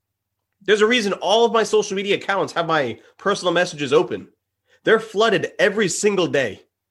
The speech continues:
My email, my inbox is flooded every single day. Men talking about their families, younger men talking about dating, and veterans talking about finding purpose or mission again. There's a reason that I created the Fraternity of Excellence with Craig James.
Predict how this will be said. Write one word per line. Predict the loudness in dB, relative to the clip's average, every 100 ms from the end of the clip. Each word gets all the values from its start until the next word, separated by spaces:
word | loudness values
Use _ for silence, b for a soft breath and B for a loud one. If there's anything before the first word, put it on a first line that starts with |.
| _ _ _ _ _
My | -4 0
email, | 2 2 2 0 -6 _ -4
my | 2
inbox | 2 2 0 0
is | -6
flooded | -6 -2 0 0 -4 0
every | 0 0 0 -2
single | 0 0 0 0
day. | 0 -2 -8 _ -20 -20 _ _ _ _ _
Men | -2 0 0
talking | 2 2 2
about | 0 0
their | 0
families, | -2 0 0 0 -4 -8 -16 _ _ _ _
younger | 0 2 4
men | 4 2
talking | 2 0 2
about | 2 0 0 -6 -12
dating, | -2 0 2 -2 -6 -18 _ _ _
and | 0 2
veterans | 2 4 4 0 -2
talking | -2 0
about | 0 -2 0
finding | 0 0 0
purpose | -2 -2 -2 -2
or |
mission | 0 0 0
again. | -2 -6 -12 -18 _ _ _ _ _ _ _ _
There's | 2 2
a | 2
reason | 0 -2 0 2
that | 2
I | 2
created | 2 0 0
the | -6
Fraternity | -6 -2 0 2
of |
Excellence | 0 -2 -4 -4
with | -6
Craig | -2 0 0
James. | 0 -2 -4 -12